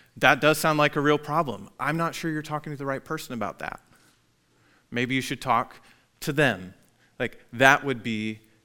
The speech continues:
kindness in that moment. And there are times we go, "Well, like, what's a plausible excuse that I don't need to be kind, right? Well, I'm just keeping it real.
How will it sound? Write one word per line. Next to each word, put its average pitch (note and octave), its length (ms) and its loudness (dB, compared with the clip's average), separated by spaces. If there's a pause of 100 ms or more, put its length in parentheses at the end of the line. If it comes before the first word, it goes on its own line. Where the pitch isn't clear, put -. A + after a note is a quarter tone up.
kindness C3+ 840 -6 (260)
in B2+ 320 -2
that A2 400 0 (640)
moment. A2 560 -6 (2250)
And F3+ 140 6
there F3+ 100 10
are F3+ 160 10
times F3+ 360 4
we E3+ 60 -4
go, D3 320 4
"Well, E3 480 4
like, D3 200 -6 (540)
what's D#3+ 180 -2
a D#3 40 0
plausible B2 480 -2
excuse A2 540 -8
that A#2 80 -4
I G#2 60 -4
don't A2 200 -6
need G#2+ 140 -10
to G2 80 -16
be G#2+ 100 -12
kind, G#2 380 -14
right? G#2+ 220 -4 (280)
Well, B2 360 -2 (100)
I'm G#3+ 320 6
just D3+ 580 2
keeping C3+ 280 -6
it A2 100 -4
real. G2 320 -14